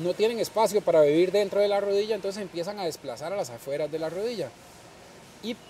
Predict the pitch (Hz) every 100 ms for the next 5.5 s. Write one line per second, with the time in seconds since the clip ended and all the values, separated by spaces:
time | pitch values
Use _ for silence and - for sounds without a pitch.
0 | - - - - 247 233 240 233 202 220
1 | 226 220 220 214 226 - 180 196 202 175
2 | 139 123 180 175 165 170 - - - -
3 | - - 143 139 110 107 175 175 165 156
4 | - - - - - - - 123 147 131
5 | 190 196 - 151 160